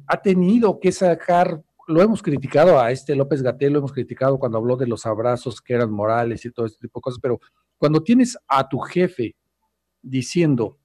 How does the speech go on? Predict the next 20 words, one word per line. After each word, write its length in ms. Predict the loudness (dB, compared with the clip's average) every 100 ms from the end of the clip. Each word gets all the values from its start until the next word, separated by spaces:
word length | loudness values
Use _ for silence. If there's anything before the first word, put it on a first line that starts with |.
| _ _
cosas 400 | -2 -2 -2 -6
que 120 | -6 -6
van 300 | 0 0 2
en 140 | -2
contra 460 | 0 -2 -2 0 2
de 60 |
lo 100 | 2
que 120 | -2
tú 120 | -4 -4
estás 260 | -4 -6
aconsejando 720 | -6 -6 -6 -8 -8 -6 -8 -8
y 140 | -4
después 340 | -2 -2 -2 0
ya 280 | 2 0 -4 _ _
las 220 | -10 -10
personas 480 | -6 -6 -2 -2 -2
em-, 220 | -6 -8 -8
empiezan 460 | -6 -6 -6 -6 -6
a 60 |
trabajar 400 | -4 -6 -4 -8